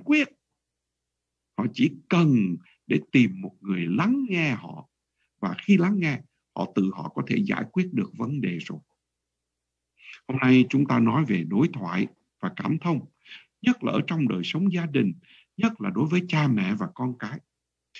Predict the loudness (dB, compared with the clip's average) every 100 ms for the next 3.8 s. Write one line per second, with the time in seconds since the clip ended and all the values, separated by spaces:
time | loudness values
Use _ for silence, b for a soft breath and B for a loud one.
0 | B 0 2 4 2 0 -2 0 0 0
1 | 0 2 2 2 2 4 4 2 -2 _
2 | B B -4 -4 -4 -6 -8 0 4 6
3 | 4 0 _ _ _ _ -2